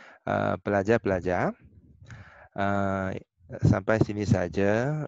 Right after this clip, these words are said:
uh, untuk video ini. Dan, uh,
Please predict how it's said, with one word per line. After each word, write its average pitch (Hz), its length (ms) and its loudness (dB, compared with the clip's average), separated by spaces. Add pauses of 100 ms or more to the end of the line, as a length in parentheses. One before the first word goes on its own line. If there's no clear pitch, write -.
uh, 85 240 -6
untuk 90 320 -6
video 92 240 -2
ini. 90 640 -6 (560)
Dan, 101 340 2 (800)
uh, 95 720 -2